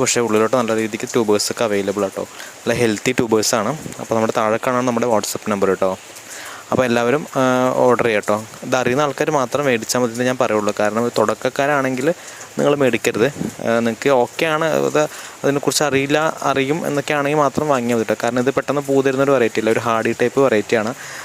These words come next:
ആ, നമുക്ക് ഭാഗ്യം കൂടെ വേണം അത് പൂ ഉണ്ടാവാനായിട്ട് കേട്ടോ. അപ്പോൾ എനിക്കിതുവരെ ഇത് പൂ ഉണ്ടായിട്ടില്ല, ഞാൻ അറിഞ്ഞുകൊണ്ട്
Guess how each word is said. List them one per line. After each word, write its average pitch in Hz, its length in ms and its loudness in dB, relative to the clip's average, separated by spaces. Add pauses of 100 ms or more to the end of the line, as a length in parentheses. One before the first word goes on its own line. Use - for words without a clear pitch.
(120)
ആ, 123 60 0 (140)
നമുക്ക് 117 260 0 (100)
ഭാഗ്യം 117 340 2
കൂടെ 139 160 4
വേണം 110 180 0
അത് 117 140 0
പൂ 110 80 0 (120)
ഉണ്ടാവാനായിട്ട് 101 440 0
കേട്ടോ. 95 240 0
അപ്പോൾ 117 180 0
എനിക്കിതുവരെ 131 420 0
ഇത് 147 120 0
പൂ 143 140 4
ഉണ്ടായിട്ടില്ല, 127 380 0 (600)
ഞാൻ 127 160 2
അറിഞ്ഞുകൊണ്ട് 120 320 0